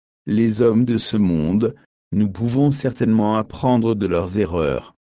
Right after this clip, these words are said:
Nous pouvons apprendre à grandir en caractère lorsque nous sommes sous leur autorité, car nous sommes censés nous soumettre à leur autorité. Voyons dans le psaume trente-quatre, verset quatorze.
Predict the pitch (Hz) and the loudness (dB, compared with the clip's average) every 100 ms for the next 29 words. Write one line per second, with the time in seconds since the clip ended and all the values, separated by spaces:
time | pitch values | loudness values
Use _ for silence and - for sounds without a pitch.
0 | _ _ _ _ _ _ _ - 104 98 | _ _ _ _ _ _ _ -4 -2 -2
1 | 101 117 135 135 117 135 151 127 113 110 | -4 0 2 2 -2 -2 0 2 0 -2
2 | 110 113 110 120 120 117 110 107 101 - | 0 0 0 0 0 -2 -2 -2 -2 -4
3 | 127 120 104 101 117 - 139 117 107 - | -2 0 2 0 -2 -4 -2 0 0 0
4 | 123 113 - 131 120 110 104 107 123 104 | 0 0 -2 -2 0 2 0 0 0 0
5 | 87 95 98 143 - _ _ - 101 107 | -2 -2 -2 -4 -14 _ _ -2 0 2
6 | 98 - 123 135 139 107 101 - 123 117 | 0 0 0 0 0 -2 -2 -2 0 2
7 | 107 - 110 107 101 - - - 101 113 | 0 -2 0 2 -2 -8 -8 -2 0 2
8 | 104 107 123 110 90 85 71 - _ _ | 0 -2 -2 -2 -2 -4 -6 -6 _ _
9 | _ _ _ _ _ _ _ - 87 98 | _ _ _ _ _ _ _ -8 -4 0
10 | 110 110 110 120 107 104 87 - 110 110 | 2 2 2 2 2 2 0 -4 0 2
11 | 110 - 117 104 - 90 73 - - - | 0 -2 -2 -2 -2 -4 -4 -8 -12 -12
12 | - _ _ 233 113 120 - - 123 113 | -16 _ _ -8 -2 -2 -2 -4 -2 -2
13 | 87 95 82 82 82 | -2 -2 0 -2 -4